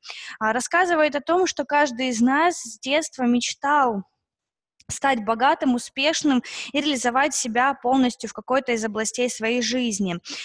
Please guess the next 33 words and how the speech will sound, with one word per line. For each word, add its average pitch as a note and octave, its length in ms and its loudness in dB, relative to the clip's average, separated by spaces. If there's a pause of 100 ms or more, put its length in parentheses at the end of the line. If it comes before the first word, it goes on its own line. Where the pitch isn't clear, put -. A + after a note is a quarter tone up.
(120)
Так A#3+ 140 -8
вот, D#4 260 2
статистика D#4+ 720 -2
говорит B3+ 400 -2
нам B3+ 160 4
о B3+ 60 2
том, A4+ 220 2
что - 160 -6
из C4 200 -4
ста C#4+ 280 2
людей, B3+ 440 -2
которые C#4+ 480 0
хотят B3+ 380 -4
стать A#3 320 -4
богатыми, B3+ 480 2
успешными, C4 840 0 (260)
только C4+ 280 -2
один B3+ 320 2
добивается A#3+ 580 -2
истинного A3 460 -2
успеха. G#3+ 600 -4 (440)
А G3+ 80 -2
остальные, D#4+ 560 2
там, A#3 140 -2 (200)
м, - 380 -10 (240)
больше C4+ 380 0
половины C#4 720 0
становятся B3+ 840 0
зависимыми A#3 1040 2
от C4 200 0
обстоятельств D4+ 680 -2
своей D4+ 300 0
жизни, C4+ 500 0